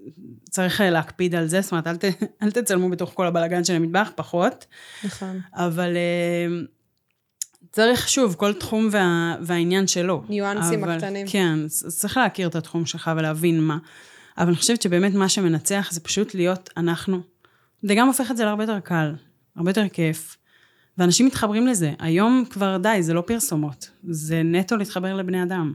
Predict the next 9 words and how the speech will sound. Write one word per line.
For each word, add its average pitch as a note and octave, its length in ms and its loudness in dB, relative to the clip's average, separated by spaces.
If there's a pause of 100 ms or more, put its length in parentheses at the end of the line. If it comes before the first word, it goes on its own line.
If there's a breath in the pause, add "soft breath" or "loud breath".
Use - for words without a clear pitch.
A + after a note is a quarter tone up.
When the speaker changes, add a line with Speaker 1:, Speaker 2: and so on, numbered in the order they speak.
Speaker 2:
אז G#3+ 140 0
למה B3+ 260 4
אנשים G#3 360 2
היום G3 200 0
הם G3 120 -2
לא G3 120 0
מספיק G3+ 500 -2
הם G3+ 260 -2 (320)
בסטורי? G3 500 0